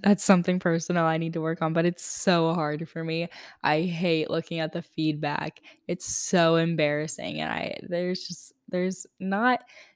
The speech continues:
not many things, not many people, not many actions, not,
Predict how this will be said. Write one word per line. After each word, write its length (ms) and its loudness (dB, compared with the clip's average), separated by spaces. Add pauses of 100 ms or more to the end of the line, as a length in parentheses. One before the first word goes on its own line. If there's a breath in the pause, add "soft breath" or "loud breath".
not 320 2
many 240 4
things, 800 -4 (340)
not 300 2
many 540 2
people, 800 2
not 240 -2
many 480 -2
actions, 680 0
not, 340 2